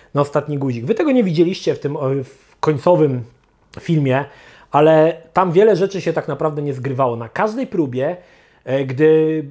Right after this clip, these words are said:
graliśmy w kalambury, były dokładnie te same produkty. I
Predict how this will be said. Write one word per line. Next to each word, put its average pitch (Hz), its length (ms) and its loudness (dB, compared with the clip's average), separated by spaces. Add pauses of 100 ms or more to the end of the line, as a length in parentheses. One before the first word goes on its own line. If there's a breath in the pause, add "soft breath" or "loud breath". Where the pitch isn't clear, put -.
graliśmy 156 520 -4
w - 80 -14
kalambury, 147 680 -4 (300 soft breath)
były 156 240 0
dokładnie 165 640 -4
te 170 120 -4
same 135 320 -6
produkty. 123 680 -8 (480 soft breath)
I 165 400 2